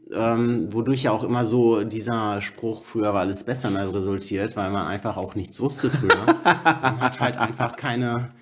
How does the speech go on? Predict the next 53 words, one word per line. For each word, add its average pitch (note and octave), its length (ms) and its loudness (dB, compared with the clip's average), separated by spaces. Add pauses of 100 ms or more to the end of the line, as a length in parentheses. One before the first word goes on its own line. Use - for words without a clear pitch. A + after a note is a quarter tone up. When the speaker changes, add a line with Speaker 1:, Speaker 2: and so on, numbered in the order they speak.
Speaker 1:
Informationen C3 720 4
für, A#2+ 160 -4
für, - 120 -8
über G#2+ 480 -2
vieles G#2 360 -4
gehabt. A2+ 420 -6
Speaker 2:
Ja. F#2 100 2
Speaker 1:
Und E2 200 -2 (120)
natürlich A2 520 -2
gab's F#2 280 -6
da G2+ 80 -6
genauso G2+ 680 0
ökologische G#2 580 -2
Missstände G#2+ 520 0
wie A2 140 4
heute A#2+ 360 0
und G#2+ 420 0
auch F#2 280 -6 (200)
Kriege C#3 380 4
wie G#2 140 2
heute. G2+ 420 0
Und F#2 260 0
es G2+ 280 0
Speaker 2:
Mhm. F#2 40 -10 (380)
Speaker 1:
hat C3 240 0
sich A#2 180 -2
eigentlich G#2+ 300 -6
gar A#2 240 0
nichts F3+ 220 0
geändert, D3+ 340 -2
nur C#3 160 2
die, - 260 -4
die, A#2 260 -2
die G#2 460 -6
Art B2 220 2
und G#2 160 0
Weise, B2 360 4
wie G#2+ 100 4
man G2+ 200 4
vielleicht G#2 360 -2
mit G#2+ 220 -4
Krieg, A#2+ 440 0
wie C#3+ 100 4
man A#2 220 4
Kriege A2 340 -2
führt A#2 380 -2
und F#2 100 -4
so, G2 160 -6
die A2 160 -2
hat G2 120 -8
sich G2 120 -10
vielleicht - 260 -10
geändert. C#2 380 -10